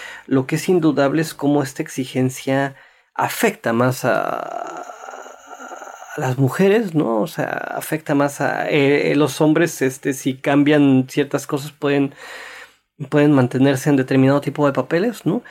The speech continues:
Y, y que insisto, ¿no? A mí me llevaría a esa conclusión de la que hemos hablado de, de más de una ocasión, ¿no? Y que incluso para la gente que esté en esa industria,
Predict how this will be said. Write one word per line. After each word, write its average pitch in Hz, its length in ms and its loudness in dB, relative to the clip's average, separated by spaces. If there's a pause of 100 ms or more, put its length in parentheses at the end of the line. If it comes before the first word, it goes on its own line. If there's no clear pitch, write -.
(360)
Y, - 760 -4
y - 40 -2
que 190 140 -6
insisto, 214 360 2
¿no? 175 80 4
A 240 60 2
mí 262 100 4
me 202 120 2
llevaría 143 340 4
a 170 40 2
esa 214 180 -2
conclusión 139 480 0
de 175 60 2
la 143 120 0
que - 100 -8
hemos 160 220 -2
hablado 127 520 0
de, - 400 -6
de - 140 -4
más 143 240 0
de 160 60 2
una 170 120 4
ocasión, 151 500 -2
¿no? 147 180 0
Y 139 280 0
que - 120 0
incluso 185 260 2
para 311 140 4
la 151 100 2
gente - 260 0
que - 60 -12
esté - 160 -2
en 143 60 4
esa 135 180 -2
industria, 127 380 -2